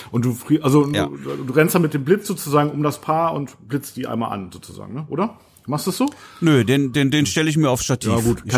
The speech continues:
Speaker 2: stelle mir
Speaker 1: du,
Speaker 2: einen Blitz
Speaker 1: ja.
Speaker 2: auf Stativ.
Speaker 1: Aber du kannst ja auslösen.
Speaker 2: Ja, die laufen ja auch nicht.
Speaker 1: Nö.
Speaker 2: Die stellen sich an eine Stelle
Speaker 1: Ja.
Speaker 2: und da bleiben die stehen.
Speaker 1: Ganz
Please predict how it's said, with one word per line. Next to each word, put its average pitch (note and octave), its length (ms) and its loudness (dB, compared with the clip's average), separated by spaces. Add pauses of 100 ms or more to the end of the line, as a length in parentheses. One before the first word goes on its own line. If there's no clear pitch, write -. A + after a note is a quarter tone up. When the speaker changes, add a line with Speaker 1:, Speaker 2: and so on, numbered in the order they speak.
Speaker 2:
stelle C3+ 60 2
mir - 20 2
Speaker 1:
du, B2 60 2
Speaker 2:
einen A2+ 80 2
Blitz E3 180 -2
Speaker 1:
ja. C#3+ 80 0
Speaker 2:
auf F#2+ 80 -2
Stativ. E3+ 460 -2
Speaker 1:
Aber - 80 -6
du A#2 40 -4
kannst D#3 180 0
ja - 140 -2
auslösen. F3+ 400 2
Speaker 2:
Ja, - 60 2
die E3+ 160 4
laufen F#3 340 2
ja F#3 80 2
auch D#3+ 220 2
nicht. A#2+ 180 4
Speaker 1:
Nö. A#2+ 60 2
Speaker 2:
Die A#2+ 80 2
stellen F#3 240 0
sich F3+ 180 -2
an D3 80 0
eine C3+ 220 0
Stelle F#3 240 -2
Speaker 1:
Ja. G3+ 40 2
Speaker 2:
und F3+ 60 0
da E3 100 0
bleiben C#3 280 0
die B2+ 80 -2
stehen. F#2+ 240 -4
Speaker 1:
Ganz C3 160 -2